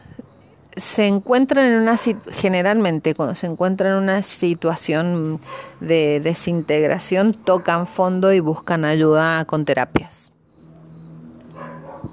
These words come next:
Seguimos con el eneatipo cinco. El eneatipo cinco es el investigador, el experto,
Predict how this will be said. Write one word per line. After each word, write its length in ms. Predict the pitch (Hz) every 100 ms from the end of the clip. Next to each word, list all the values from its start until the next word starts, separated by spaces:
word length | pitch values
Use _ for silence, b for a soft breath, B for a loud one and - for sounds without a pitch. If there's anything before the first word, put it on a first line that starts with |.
| - - - - - 160
Seguimos 500 | - 170 165 196 202
con 200 | - 190
el 100 | 170
eneatipo 600 | 170 151 151 160 - 190
cinco. 460 | - 117 90 - - - - -
El 180 | 185
eneatipo 600 | 180 175 175 214 208 240 220
cinco 640 | - 247 247 240 277 254
es 160 | 202
el 100 | 196
investigador, 960 | 196 196 170 - 160 147 165 190 160 - -
el 140 | 151
experto, 840 | 165 - - - 185 147 - 127